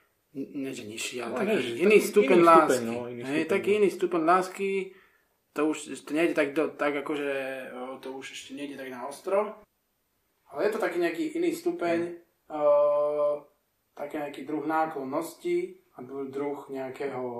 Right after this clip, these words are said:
Speaker 1: proste nejakej <laughs> nepríťažlivosti, ale sympatie. Hej, a je to taký nejaký proste oný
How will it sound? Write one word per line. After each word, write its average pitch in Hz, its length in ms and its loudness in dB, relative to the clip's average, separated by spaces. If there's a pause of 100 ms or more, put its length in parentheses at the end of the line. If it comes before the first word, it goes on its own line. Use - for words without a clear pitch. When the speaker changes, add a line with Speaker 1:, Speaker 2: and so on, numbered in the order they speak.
(760)
Speaker 1:
proste 120 420 -16
nejakej 117 640 -12 (240)
<laughs> - 320 -20
nepríťažlivosti, 131 1040 -6
ale 123 560 -8 (960)
sympatie. 160 800 -4 (160)
Hej, 160 220 -6
a 196 160 -2
je 190 80 0
to 185 100 -6
taký 151 300 -6
nejaký 143 340 -6
proste 131 480 -12
oný 104 300 -14